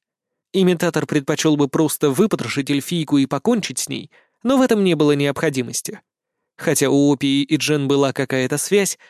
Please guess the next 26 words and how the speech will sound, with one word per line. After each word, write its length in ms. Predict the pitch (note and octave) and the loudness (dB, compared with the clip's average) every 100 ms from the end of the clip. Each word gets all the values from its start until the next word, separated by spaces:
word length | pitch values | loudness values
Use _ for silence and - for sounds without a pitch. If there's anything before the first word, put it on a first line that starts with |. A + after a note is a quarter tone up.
| _ | _
она 280 | - A#3 G#3 | -2 0 2
не 140 | F#3 E3+ | 2 0
казалась 460 | F3 D#3+ D#3+ D3 | 2 4 2 2
такой 300 | - C#3+ C#3+ | -2 0 0
уж 120 | C3+ - | 0 -2
сильной, 480 | - E3 B2 - - _ | -2 -4 -4 -12 -16 _
раз 200 | - E3+ | -2 -2
пары 220 | - C#3+ C3+ | 0 0 0
слов 260 | - D#3+ | 2 0
хватило, 440 | - C#3+ C#3 C#3+ C3 | 0 -2 0 -2 -2
чтобы 240 | - C#3 | -2 -2
разорвать 480 | C3+ C#3 C#3 B2 - | -2 0 0 -2 -6
ее. 160 | B2 - _ _ _ _ _ _ - | -10 -12 _ _ _ _ _ _ -8
Если 420 | C3+ C#3+ D3+ C4+ | -2 0 2 0
только 340 | B3+ B3+ A#3+ | 2 2 4
они 200 | A#3+ A3 | 2 2
не 140 | G3+ F3+ | 2 4
были 160 | D3+ | 4
настолько 540 | D3 D#3+ - D3+ C3 C#3+ | 2 0 0 0 2 0
близки, 520 | F3 G3 - C3+ D3+ - _ | 0 -2 -4 -4 -4 -8 _
что 220 | - - | -10 -2
всего 300 | A3+ - A3+ | -2 2 2
и 80 | A#3+ | 2
требовалось 580 | - C4 A3 D3+ C#3 - | 2 0 2 0 0 -2
пары 220 | - D3+ | 0 0
слов. 460 | D#3+ A3 D#3+ - | 0 2 0 0